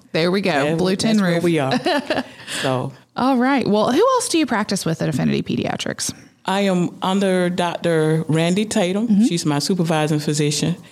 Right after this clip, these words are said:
Speaker 1: Okay.
Speaker 2: And then, of course, we have two nurses on staff that are licensed practical nurses.
Speaker 1: Mm-hmm.
Speaker 2: We have two front office individuals,
Speaker 1: Mm-hmm.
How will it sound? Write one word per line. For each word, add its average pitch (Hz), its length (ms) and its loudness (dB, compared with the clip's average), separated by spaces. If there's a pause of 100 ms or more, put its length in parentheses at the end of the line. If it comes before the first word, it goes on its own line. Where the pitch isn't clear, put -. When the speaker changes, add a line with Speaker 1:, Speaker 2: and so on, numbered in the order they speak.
(200)
Speaker 1:
Okay. - 160 -2
Speaker 2:
And 185 80 2
then, 160 120 0
of 151 120 -2
course, 160 340 0
we 160 120 2
have 151 400 0
two 196 160 0
nurses 165 380 0
on 151 120 0
staff 160 460 0
that 151 140 0
are 139 80 2
licensed 147 560 0
practical 151 420 -2
nurses. 160 480 0
Speaker 1:
Mm-hmm. 175 280 -6 (100)
Speaker 2:
We 185 120 -2
have 143 180 0
two 196 180 0
front 170 240 0
office 156 460 -2 (160)
individuals, 160 800 0
Speaker 1:
Mm-hmm. 180 260 -6